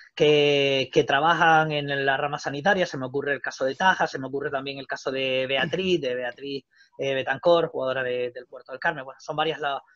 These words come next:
las personas que trabajan en esa, en esa rama sanitaria y que están ahora mismo todos a, a una. Eh, mm, ¿cuál es el, el panorama, cuál es la, la postal que te, que, que te atreverías a hacer ahora mismo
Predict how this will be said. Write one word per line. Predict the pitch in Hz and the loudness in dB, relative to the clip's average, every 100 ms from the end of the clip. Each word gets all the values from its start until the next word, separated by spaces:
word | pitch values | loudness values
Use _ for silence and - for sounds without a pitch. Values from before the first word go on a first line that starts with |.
| _ | _
las | - 160 | -8 -8
personas | - - 156 | -8 -10 -8
que | - | -8
trabajan | 151 151 156 | -6 -8 -8
en | 151 | -10
esa, | 156 - 151 147 | -6 0 0 0
en | 143 | -2
esa | 147 147 | -4 -2
rama | 147 147 | -2 -2
sanitaria | - 143 135 151 | -6 -8 -6 -4
y | 165 | -4
que | - | -6
están | - 147 | -10 -6
ahora | 143 143 | -6 -8
mismo | 143 151 | -10 -10
todos | - 143 151 | -8 -8 -8
a, | 139 | -8
a | 127 - 131 | -10 -10 -6
una. | 151 151 120 - - _ - | -4 -4 -6 -14 -20 _ 0
Eh, | 160 156 156 151 151 147 147 143 143 143 143 - | 4 4 4 4 2 2 2 0 0 0 -4 -8
mm, | 165 151 147 147 _ _ | -10 -10 -10 -16 _ _
¿cuál | - 185 | -4 -2
es | 226 | 4
el, | 254 233 226 214 208 202 190 180 | 6 6 6 6 6 4 2 0
el | - 170 165 160 | -4 -2 -2 0
panorama, | 165 160 151 196 190 165 | 2 4 6 6 6 2
cuál | 165 180 | 0 0
es | |
la, | 190 180 - | 2 2 2
la | 165 170 | 2 2
postal | - 160 - 196 190 | 2 -4 2 4 4
que | 175 | 4
te, | 165 165 160 147 | 2 4 2 -2
que, | 156 147 | -4 -4
que | 160 | -2
te | 151 | -2
atreverías | 147 151 151 165 175 | -2 -2 -2 -2 -2
a | |
hacer | 165 165 | -2 0
ahora | 160 | 0
mismo | 156 165 165 160 | 0 -2 -2 -4